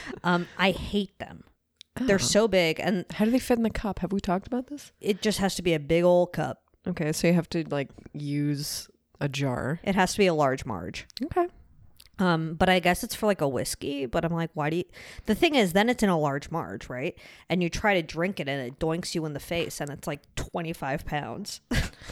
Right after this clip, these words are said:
Speaker 1: I would say my number one complaint about cans is that my nose gets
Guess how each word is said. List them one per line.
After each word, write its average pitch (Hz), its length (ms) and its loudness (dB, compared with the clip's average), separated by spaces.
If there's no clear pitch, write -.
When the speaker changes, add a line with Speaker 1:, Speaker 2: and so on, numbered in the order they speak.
Speaker 1:
I 175 80 -2
would 190 120 -2
say 190 160 2
my 160 200 0
number 143 260 -4
one 131 180 -2
complaint 120 520 -8
about 120 320 -8
cans 123 520 -6
is 127 140 -10
that 117 300 -6
my 147 600 -4
nose 139 420 -6
gets - 240 -8